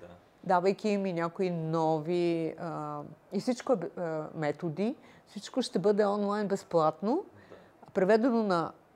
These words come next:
Speaker 2: български език и същевременно ние ще правим курсове онлайн или фей-, а, лице в лице.
Speaker 1: Да.
Speaker 2: А, надявам се много да спечелим този проект. А, консорциума, който е създаден, е много силен.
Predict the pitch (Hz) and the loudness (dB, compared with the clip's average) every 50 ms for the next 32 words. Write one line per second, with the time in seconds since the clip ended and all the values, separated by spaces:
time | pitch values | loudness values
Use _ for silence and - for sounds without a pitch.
0 | _ - 196 143 143 160 175 - - - 262 269 269 254 349 381 - - - - | _ -10 -6 -4 -2 -2 -2 -4 0 2 2 4 6 6 6 6 4 2 -10 -18
1 | - - - _ _ - 247 269 269 208 196 - - 190 190 214 226 233 254 247 | -20 -20 -20 _ _ 2 2 2 2 2 -2 -2 0 4 6 8 8 6 6 2
2 | 262 277 269 226 190 185 202 - - 208 - 175 175 185 202 220 202 - - 165 | 0 0 0 0 0 0 0 -2 -4 -6 -2 0 0 0 0 -2 -6 -4 -6 -6
3 | 165 - - 202 202 196 170 165 180 180 180 190 208 226 226 202 175 165 170 175 | -6 -2 -2 0 2 2 2 2 2 0 0 -2 -2 -2 -4 -4 -4 -4 -4 -2
4 | 180 190 185 - 190 170 175 175 - - 185 175 - - - - - - 180 180 | -4 -4 -4 -2 -2 -2 -2 -4 -8 -12 -10 -10 -10 -12 -14 -20 -12 -6 -6 -4
5 | 160 - 190 180 175 - 165 147 139 - - 151 147 175 247 - - - - - | 0 4 4 4 4 4 -4 -6 -6 -6 -8 -6 -6 -6 -6 -8 -12 -18 -20 -20
6 | - - - - - - - - 208 208 208 208 208 208 202 202 202 202 202 208 | -20 -20 -20 -20 -20 -20 -14 -6 -2 0 0 2 2 4 4 4 4 2 2 0
7 | 202 220 214 247 277 285 269 247 - 233 233 240 247 226 202 165 180 - - 160 | 0 2 6 8 8 8 8 4 4 2 4 4 4 4 4 2 -2 -4 -6 -6
8 | - - 175 147 151 151 151 - 156 160 156 165 160 - 190 220 233 233 233 - | -2 0 0 0 0 -2 -4 -2 -2 -2 -2 -4 -4 -2 2 2 2 2 0 -2
9 | - 220 208 202 196 196 190 - - - - - - - - 214 202 - 220 202 | -2 2 2 4 4 2 2 -2 -6 -14 -20 -20 -16 -10 -4 -4 0 4 6 4
10 | 185 - - 170 165 170 170 - 175 170 165 160 165 - 165 147 143 160 160 143 | 4 4 -2 -4 -4 -4 -2 -2 -2 -2 -2 -4 -6 -4 -6 -6 -4 -4 -4 -2
11 | 151 151 143 127 120 - - - - 190 - - _ - 208 240 247 240 240 - | -4 -6 -8 -8 -10 -12 -12 -14 -16 -20 -20 -18 _ -4 -2 -2 0 -2 -2 -2
12 | - 233 226 214 214 226 262 294 | -2 0 0 0 0 -2 -4 -6